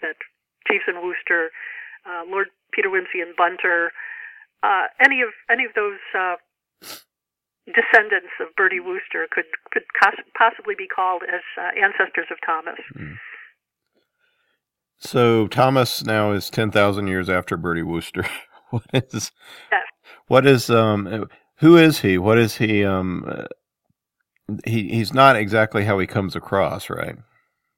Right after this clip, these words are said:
Speaker 2: To most people.
Speaker 1: Well, he, and he, and, uh, he is not. Uh, in fact, he's much more intelligent than anyone would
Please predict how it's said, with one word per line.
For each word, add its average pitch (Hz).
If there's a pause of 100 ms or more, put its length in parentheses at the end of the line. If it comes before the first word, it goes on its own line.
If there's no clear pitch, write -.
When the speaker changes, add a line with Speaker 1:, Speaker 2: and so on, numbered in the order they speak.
(160)
Speaker 2:
To 92
most 87
people. - (200)
Speaker 1:
Well, 392
he, 427 (1900)
and 320
he, 285
and, 277 (420)
uh, 240
he 302
is 277
not. 233 (260)
Uh, 196
in 214
fact, 220 (840)
he's 220 (640)
much 226 (100)
more 208 (360)
intelligent 208 (480)
than 185 (320)
anyone 208 (100)
would 190